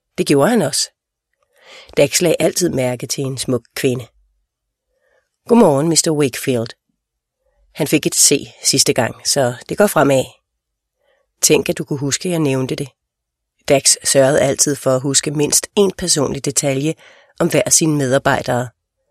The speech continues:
for glade medarbejdere var en af hemmelighederne bag en succesfuld virksomhed. Dax prikkede sig på tindingen og smilede stort. "Min mor har lært mig at bruge den her til det gode, ikke det onde."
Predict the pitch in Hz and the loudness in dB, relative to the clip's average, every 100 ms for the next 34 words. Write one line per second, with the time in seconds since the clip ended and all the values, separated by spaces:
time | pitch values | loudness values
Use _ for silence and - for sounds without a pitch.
0 | _ _ 196 196 185 240 220 135 131 131 | _ _ -2 4 4 6 4 4 0 0
1 | 107 135 131 131 - - 143 151 151 139 | 0 -2 -4 -6 -10 -2 0 0 -2 -2
2 | 147 170 170 160 156 147 - - _ _ | -2 -2 0 0 -2 -4 -10 -20 _ _
3 | 156 143 139 139 - - - 127 - 135 | 0 2 -2 -2 -2 -2 -2 -2 -4 -4
4 | 139 131 - 135 127 120 _ _ _ _ | -4 -4 -2 0 -2 -4 _ _ _ _
5 | _ _ _ _ _ _ _ - _ _ | _ _ _ _ _ _ _ -20 _ _
6 | _ 139 127 - 135 123 139 127 120 123 | _ -2 0 -2 -2 -2 0 -2 -4 -2
7 | - 151 160 170 160 - 175 - 131 123 | 2 4 4 0 -6 -6 -4 0 -2 -2
8 | 135 - 123 - - _ _ _ _ _ | -2 2 0 -2 -12 _ _ _ _ _
9 | _ _ _ _ _ _ 196 196 190 240 | _ _ _ _ _ _ 4 6 6 4
10 | 226 147 - 139 135 120 - 135 147 156 | 2 2 0 -4 -2 -4 -4 -4 2 0
11 | 151 135 - - 120 135 123 127 - _ | 0 -4 -4 -6 -4 -2 -2 -4 -8 _
12 | _ 143 - - - 139 123 123 | _ -8 0 0 2 2 0 -6